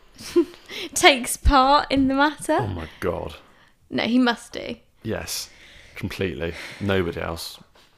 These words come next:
Speaker 2: writes with him.
Speaker 1: Okay.
Speaker 2: Ever.
Speaker 1: Okay. Really, he has no co-writers?
Speaker 2: He hasn't. No. He writes his own songs completely.
Speaker 1: I like that.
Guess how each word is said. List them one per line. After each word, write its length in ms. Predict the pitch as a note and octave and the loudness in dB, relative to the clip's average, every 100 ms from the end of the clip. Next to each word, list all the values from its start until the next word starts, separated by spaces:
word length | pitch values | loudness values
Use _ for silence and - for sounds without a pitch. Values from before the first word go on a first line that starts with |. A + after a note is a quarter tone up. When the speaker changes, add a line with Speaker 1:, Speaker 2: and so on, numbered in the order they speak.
| - - - | -16 -16 -14
Speaker 2:
writes 280 | - F2+ - | -8 -8 -8
with 100 | F#2 | -12
him. 100 | D#2+ - - - _ _ _ - | -14 -16 -20 -20 _ _ _ -8
Speaker 1:
Okay. 280 | A#3+ A#3 - | -8 -8 -14
Speaker 2:
Ever. 300 | - - E2+ - _ _ _ _ _ _ - | -16 -12 -14 -14 _ _ _ _ _ _ -10
Speaker 1:
Okay. 240 | E4+ - - _ _ _ _ _ _ _ _ _ | -10 -10 -14 _ _ _ _ _ _ _ _ _
Really, 220 | C#4+ G#4+ | -6 -4
he 80 | E4 | -4
has 120 | G4+ | -2
no 240 | E4 D4 C4 | 0 2 0
co-writers? 420 | C4+ B3 A#3 - | -2 -6 -6 -6
Speaker 2:
He 60 | F2+ | -6
hasn't. 320 | F2+ - - _ _ | -6 -10 -20 _ _
No. 140 | A2 F2+ - - _ _ _ | -14 -12 -14 -18 _ _ _
He 80 | F#2 | -8
writes 280 | E2+ D#2 - | -6 -6 -8
his 100 | - | -10
own 100 | D#2 | -12
songs 240 | - E2+ | -12 -14
completely. 360 | - F#2 - F2 - _ _ _ _ _ _ _ _ _ - - - | -12 -12 -12 -14 -18 _ _ _ _ _ _ _ _ _ -16 -14 -6
Speaker 1:
I 60 | |
like 280 | A#3 A#3 G#3 | -2 -2 -4
that. 220 | - B1+ | -10 -12